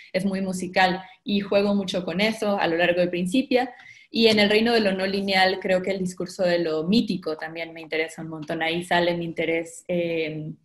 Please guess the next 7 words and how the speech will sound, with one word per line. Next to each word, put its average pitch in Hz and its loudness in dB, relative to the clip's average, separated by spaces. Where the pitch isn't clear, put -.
adolescente 190 4
por 180 0
la 165 2
mitología, 175 0
porque 196 4
trato 220 6
de, 185 2